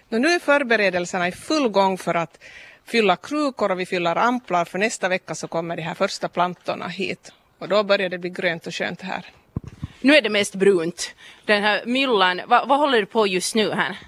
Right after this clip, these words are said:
Speaker 1: Jag fyller jord i, i krukor och, ja, och i amplar. För det som vi ska plantera i. För det är viktigt att man har förberett sig, för det är ganska hektiskt när det sätter igång här.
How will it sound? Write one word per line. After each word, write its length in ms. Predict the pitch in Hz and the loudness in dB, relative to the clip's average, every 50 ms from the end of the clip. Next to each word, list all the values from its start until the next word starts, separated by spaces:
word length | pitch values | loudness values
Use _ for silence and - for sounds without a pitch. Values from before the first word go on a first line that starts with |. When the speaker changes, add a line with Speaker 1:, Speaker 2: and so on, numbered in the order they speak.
| - _ _ _ _ _ - _ | -20 _ _ _ _ _ -20 _
Speaker 1:
Jag 160 | - 233 247 - | 0 0 0 0
fyller 440 | 320 311 285 240 208 190 - - | -2 0 0 2 2 2 0 -2
jord 360 | 202 226 277 294 294 285 262 - | -6 -6 -4 -4 -4 -4 -4 -6
i, 440 | - - - 190 180 175 170 175 160 - - - | -10 -6 -2 -2 0 0 -2 -4 -6 -10 -18 -14
i 140 | - - 170 | -10 -10 -10
krukor 640 | - - - 277 285 285 269 - - 247 240 233 226 - - _ | -6 -6 -4 -4 -4 -4 -4 -2 0 0 2 0 -2 -6 -14 _
och, 300 | - - 214 202 185 175 - _ _ _ _ _ _ | -8 -2 -2 -2 -2 -2 -6 _ _ _ _ _ _
ja, 260 | 214 247 220 190 - | -2 0 0 0 0
och 160 | - 208 190 | 0 0 0
i 60 | 175 | 0
amplar. 420 | 156 170 170 - - 175 - 180 - - - _ _ _ _ _ _ | 0 -2 -4 -4 -4 -4 -4 -4 -8 -12 -20 _ _ _ _ _ _
För 280 | - 220 202 185 - 180 | -4 -4 -4 -4 -2 -4
det 100 | 190 180 | -4 -2
som 140 | - 185 | -2 -4
vi 60 | 170 165 | -4 -2
ska 140 | - 190 | -2 -2
plantera 580 | - - 190 180 180 - 180 170 170 170 160 160 | -2 0 -4 -4 0 0 0 0 2 0 -2 -4
i. 160 | - - - - - - - - _ | -4 -8 -10 -14 -20 -20 -20 -20 _
För 80 | - 202 | -4 -4
det 60 | 202 | -2
är 40 | 202 | -2
viktigt 280 | 240 254 - 214 185 | -2 -2 -2 -2 -2
att 120 | 185 175 202 | -2 -4 -4
man 160 | 175 175 175 | -4 -6 -4
har 160 | 175 180 165 | -4 -6 -6
förberett 600 | - - 240 233 202 175 180 185 185 170 165 - | -4 -2 0 0 0 -2 -4 -4 -4 -4 -4 -4
sig, 300 | - 180 156 160 165 - _ - - - _ _ _ | -4 -2 -2 -2 -4 -8 _ -20 -20 -20 _ _ _
för 100 | 190 190 | -6 -2
det 140 | 202 190 180 | 0 0 0
är 80 | 175 | 0
ganska 360 | 180 220 226 247 240 - - 170 | 0 0 -2 -2 -2 -4 -6 -6
hektiskt 560 | 175 175 - - - - - - - - - - _ _ _ | -4 -6 -6 -6 -10 -10 -10 -10 -14 -18 -20 -20 _ _ _
när 140 | - 175 160 | -8 -6 -6
det 120 | - - | -6 -6
sätter 340 | - - - - - - 175 | -6 -6 -8 -4 -4 -6 -4
igång 280 | 156 - 156 151 - | -2 -4 -4 -4 -4
här. 280 | 160 - - - - | -8 -10 -10 -10 -12